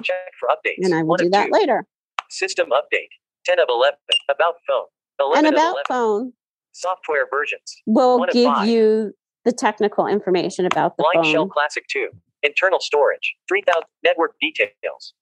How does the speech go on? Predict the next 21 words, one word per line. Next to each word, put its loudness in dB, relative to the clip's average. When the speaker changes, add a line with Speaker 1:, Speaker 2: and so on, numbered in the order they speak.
Speaker 1:
three 2
of 0
five. 0
Service -2
menu, 0
factory -2
reset, 0
five 2
of -2
five. 2
Speaker 2:
So 4
you 2
can 2
do 0
a -4
factory -4
reset, -2
which -4
would -4
turn 2
your 0